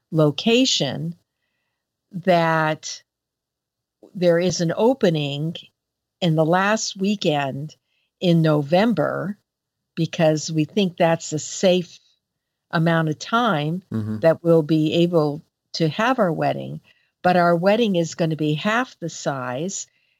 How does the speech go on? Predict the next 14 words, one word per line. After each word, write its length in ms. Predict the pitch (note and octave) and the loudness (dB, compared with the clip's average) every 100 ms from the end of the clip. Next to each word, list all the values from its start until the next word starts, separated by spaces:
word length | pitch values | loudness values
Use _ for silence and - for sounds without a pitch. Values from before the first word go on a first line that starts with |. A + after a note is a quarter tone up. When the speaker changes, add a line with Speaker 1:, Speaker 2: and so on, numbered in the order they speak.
| _ - | _ -4
Speaker 1:
and 880 | F3+ E3+ E3 D#3+ D#3+ D#3 D#3 D#3 - _ - | 0 2 0 0 -2 -4 -6 -8 -12 _ -10
we 200 | E3 E3 | -2 0
have 260 | F3 E3+ - | 2 0 -4
to 80 | E3+ | -8
take 300 | - E3 D#3+ | -2 -2 -2
a 60 | |
smaller 600 | D3+ - D#3+ D3+ D3 C#3 | -8 -6 -4 -2 -2 -2
room 680 | C#3+ G3 G3 F3 F3 F#3+ G#3+ _ _ _ _ _ | 0 4 4 4 2 0 -2 _ _ _ _ _
'cause 160 | - D3 | -8 0
that's 280 | D#3 D#3 F3 | 0 2 2
all 240 | E3 E3 | 2 2
that 260 | E3 D3+ D3 | 2 2 2
is 220 | D3+ C#3 | -2 -2
available 760 | C#3+ F3+ G#3+ B3+ F3 D3 E3 | 2 4 6 4 2 -2 -2